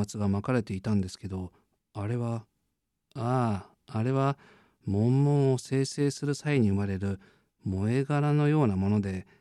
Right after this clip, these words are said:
我々はおからと呼んでいます。おからですか。ええ。あれはあれで役立てられているんですよ。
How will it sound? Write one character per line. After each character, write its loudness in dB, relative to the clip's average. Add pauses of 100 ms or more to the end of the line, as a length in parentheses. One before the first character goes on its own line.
(360)
我 -2
々 0
は 0 (460)
お -2
か -2
ら 0
と -2
呼 4
ん 4
で 2
い 0
ま -2
す。 -18 (800)
お -2
か -4
ら -2 (260)
で -2
す -12
か。 -10 (760)
え 0
え。 - (920)
あ 0
れ 4
は 4
あ 2
れ 0
で 2 (240)
役 -2
立 2
て 0
ら 2
れ 4
て -2
い 0
る 4
ん 6
で -2
す -14
よ。 -8